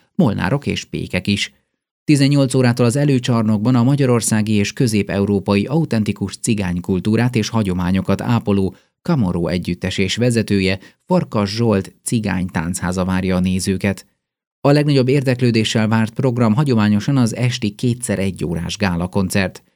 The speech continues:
A Bartók Béla Nemzeti Hangversenyteremben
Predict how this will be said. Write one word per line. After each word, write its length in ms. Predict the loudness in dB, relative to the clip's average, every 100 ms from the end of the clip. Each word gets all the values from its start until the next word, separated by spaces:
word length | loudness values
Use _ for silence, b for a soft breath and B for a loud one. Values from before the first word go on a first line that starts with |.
| _ _ _ -2
A 160 | 2
Bartók 320 | 4 2 2 0
Béla 200 | 2 2
Nemzeti 340 | 2 0 2
Hangversenyteremben 1000 | 2 2 2 2 0 0 2 2 2 -2